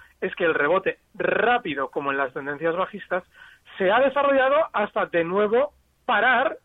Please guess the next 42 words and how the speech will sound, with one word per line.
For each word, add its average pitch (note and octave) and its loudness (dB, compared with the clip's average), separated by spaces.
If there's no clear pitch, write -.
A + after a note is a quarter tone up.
en F#3 -4
esa G#3+ -6
zona F#3+ -4
nueve D#3+ -6
mil E3 -6
trescientos D3+ -6
cincuenta. D3+ -4
Ha D3+ -8
llegado E3 0
un E3 -6
poquito F3 -4
por B2+ -8
encima. A#2+ -12
El C#3+ -6
verlo F#3+ 2
en D#3+ -6
nueve D#3+ 2
mil F#3+ -2
quinientos E3 -4
cincuenta, E3+ -4
como C#3 -4
lo D#3 -4
hemos D#3+ -2
visto, F#3+ -6
no G3+ 0
es A3 -2
muy B3 0
relevante A#3 0
porque G#3+ 0
estamos G3 -2
hablando G3+ 0
de F#3 0
una G3 2
amplitud F#3+ -2
muy F#3 -2
pequeña B3 0
con A3 0
respecto F#3 -4
al E3 2
gran C4 0
movimiento E3 0
bajista. C#3+ -6